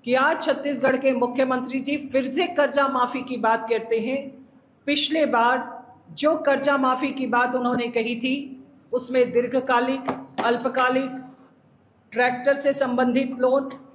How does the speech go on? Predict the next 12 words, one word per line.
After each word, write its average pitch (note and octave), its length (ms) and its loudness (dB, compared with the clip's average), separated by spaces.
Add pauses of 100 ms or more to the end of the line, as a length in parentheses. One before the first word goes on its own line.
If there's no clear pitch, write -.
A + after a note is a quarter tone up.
(240)
और D4 220 4
तो E4+ 160 -4
और E4+ 200 4
private D4 720 -2
loan C#4 340 2
की D#4 180 0
बात B3 360 0
भी C#4+ 240 0
हुई A#3+ 280 0
थी, B3 200 -6
जिसको A3 420 0
कि B3 280 -8